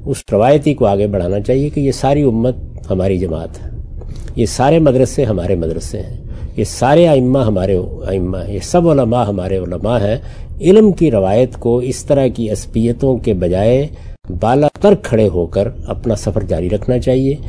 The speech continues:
اور اس پوری امت کے اندر کام کرنا چاہیے۔ تو مجھے تو یہ زیادہ پسند ہے، میں اس کو، آ، قدر کی نگاہ سے دیکھتا ہوں۔ اسی وجہ سے میں نے خود اپنی زندگی میں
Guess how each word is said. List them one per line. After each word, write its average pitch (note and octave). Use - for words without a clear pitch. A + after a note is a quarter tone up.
اور G2+
اس -
پوری C#3
امت F3+
کے B2+
اندر F#2+
کام E2
کرنا E2+
چاہیے۔ F#2
تو A2
مجھے D#3+
تو G3
یہ F#3
زیادہ C#3
پسند A2+
ہے، E2+
میں F2+
اس -
کو، F#2+
آ، -
قدر B2
کی E2
نگاہ F2+
سے G2+
دیکھتا F#2
ہوں۔ A#2+
اسی C#3
وجہ C3+
سے C3+
میں A2+
نے C#3
خود F3+
اپنی C3
زندگی G#2
میں G#2+